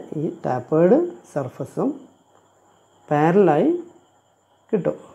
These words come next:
ഇനി ഇതിനനുസരിച്ചാണ്, ഇത് ഏത് രൂപത്തിലാ-, ഏത് രൂപത്തിൽ place ചെയ്യുമ്പോഴാണ്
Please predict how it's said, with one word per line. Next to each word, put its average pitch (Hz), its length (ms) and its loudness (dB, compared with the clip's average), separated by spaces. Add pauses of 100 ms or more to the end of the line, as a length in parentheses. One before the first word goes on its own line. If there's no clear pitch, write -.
(3750)
ഇനി 262 120 8 (140)
ഇതിനനുസരിച്ചാണ്, 156 1040 2 (1600)
ഇത് 185 100 4 (100)
ഏത് 208 180 6
രൂപത്തിലാ-, 208 580 2 (160)
ഏത് 185 200 2
രൂപത്തിൽ 196 360 0
place 175 320 2
ചെയ്യുമ്പോഴാണ് 170 640 2